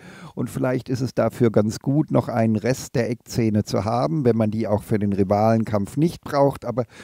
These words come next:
vielleicht ist es bei den Bonobos wirklich so, weil die ab und zu mal ein bisschen jagen, dass sie dafür ihre Eckzähne brauchen zum besseren Aufreißen oder Töten dieser kleinen Affen, ja?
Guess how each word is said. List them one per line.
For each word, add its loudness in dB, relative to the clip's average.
vielleicht 0
ist -4
es -4
bei 0
den 4
Bonobos 2
wirklich 0
so, 0
weil 2
die -2
ab -4
und -2
zu -2
mal 2
ein 2
bisschen -2
jagen, 2
dass 0
sie -2
dafür 2
ihre 0
Eckzähne 2
brauchen 2
zum -2
besseren -2
Aufreißen 0
oder 0
Töten 2
dieser 0
kleinen 0
Affen, -4
ja? 0